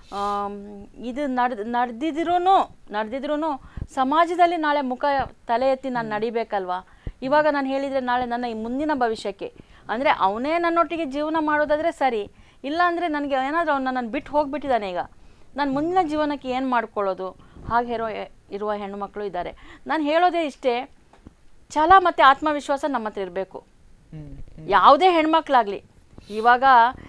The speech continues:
Speaker 1: ಹೆಣ್ಮಕ್ಳು ಕೊ-, ಶಾಲೆಗೆ ಹೋಗುವಾಗ್ಲೇ ಕರಾಟೆ ಹೀಗೆಲ್ಲ ಕಲಿಸ್ತಾರೆ,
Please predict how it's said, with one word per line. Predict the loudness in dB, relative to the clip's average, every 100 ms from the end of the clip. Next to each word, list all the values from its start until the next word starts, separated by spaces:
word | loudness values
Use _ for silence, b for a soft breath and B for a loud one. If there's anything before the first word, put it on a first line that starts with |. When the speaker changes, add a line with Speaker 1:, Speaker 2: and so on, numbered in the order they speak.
| B
Speaker 1:
ಹೆಣ್ಮಕ್ಳು | -6 0 -2 0 0
ಕೊ-, | 2 4
ಶಾಲೆಗೆ | 6 6 6
ಹೋಗುವಾಗ್ಲೇ | 4 2 0 -2
ಕರಾಟೆ | -2 2 2 2 0 -2
ಹೀಗೆಲ್ಲ | -2 -2 0 0
ಕಲಿಸ್ತಾರೆ, | 0 -2 -2 -2 -2